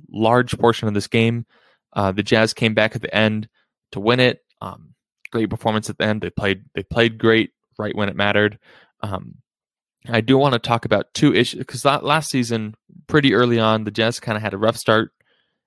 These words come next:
and I noticed a couple, like, a couple things that needed to be ironed out pretty, pretty early on. Um, luckily this season, I've, I'm only noticing two, and I think they're kind of,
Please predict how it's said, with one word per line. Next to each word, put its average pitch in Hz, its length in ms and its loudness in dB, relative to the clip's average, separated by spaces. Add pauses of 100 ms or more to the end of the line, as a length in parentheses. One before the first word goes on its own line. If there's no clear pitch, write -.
(120)
and 98 520 -2 (440)
I 113 120 0
noticed 120 340 2
a 110 60 -2
couple, 127 680 2 (560)
like, 123 220 -10 (560)
a 127 80 -6
couple 139 300 0
things 127 240 0
that 120 100 -6
needed 110 280 0
to 104 40 -2
be 110 160 2
ironed 98 340 0
out 92 200 0
pretty, 98 320 -4 (100)
pretty 104 300 0
early 98 260 2
on. 95 240 -4 (440)
Um, 95 420 -4
luckily 135 460 2
this 123 180 4
season, 113 480 0 (720)
I've, 113 280 -6
I'm 117 160 0
only 120 240 0
noticing 117 500 0
two, 135 400 4
and 104 140 0
I - 20 2
think 104 220 -4
they're 101 80 0
kind 95 260 -4
of, 95 240 -8